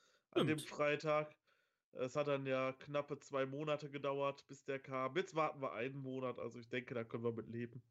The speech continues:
Speaker 2: Apropos El Fantasmo, weil ich glaube, wir können das jetzt erstmal abschließen hier.
Speaker 1: Ja.
Speaker 2: Ähm,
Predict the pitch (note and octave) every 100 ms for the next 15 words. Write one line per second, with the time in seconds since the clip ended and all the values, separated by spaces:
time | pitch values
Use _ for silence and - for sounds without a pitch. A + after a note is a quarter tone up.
0 | _ - - - - D3 E3 G3+ - G3
1 | - F3 - D#3+ D#3 G3 - F3 D3+ D3+
2 | - D#3 D#3 E3+ D#3+ D#3+ E3+ D3+ - -
3 | D3+ - - - C#3 A#2+ C3 A#2+ B2+ F3
4 | - - C3 C3 - _ _ _ _ _
5 | _ _ _ _ _ _ - - E3 D3
6 | D3 D3 D3 C#3+ C#3+